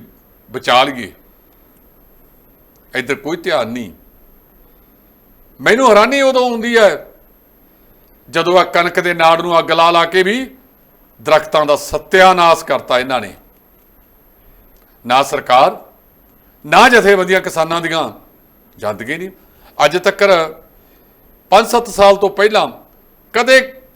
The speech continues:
ਕਣਕ ਦੇ ਨਾੜ ਨੂੰ ਅੱਗ ਲੱਗੇ ਕਰਚਿਆਂ ਨੂੰ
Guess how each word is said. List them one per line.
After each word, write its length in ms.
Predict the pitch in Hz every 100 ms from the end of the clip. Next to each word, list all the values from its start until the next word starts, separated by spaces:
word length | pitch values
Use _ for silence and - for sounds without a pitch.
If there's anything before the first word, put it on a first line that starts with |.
| _ -
ਕਣਕ 280 | 160 170 170
ਦੇ 160 | 156 156
ਨਾੜ 320 | 143 139 135
ਨੂੰ 260 | 139 143 - _ 135
ਅੱਗ 160 | 127 139
ਲੱਗੇ 280 | 135 123
ਕਰਚਿਆਂ 500 | 135 - 131 - 139
ਨੂੰ 120 | 135